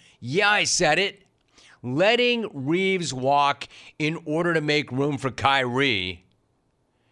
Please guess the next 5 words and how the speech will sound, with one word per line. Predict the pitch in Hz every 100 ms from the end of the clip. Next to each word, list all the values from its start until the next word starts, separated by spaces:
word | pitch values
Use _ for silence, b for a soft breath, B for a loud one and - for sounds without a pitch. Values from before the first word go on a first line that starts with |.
| _
is | 151 120
whatever's | 131 165 175 170 143 165
even | 170 156 139
more | 143 151
disastrous | 135 101 117 120 - 123 120 113 -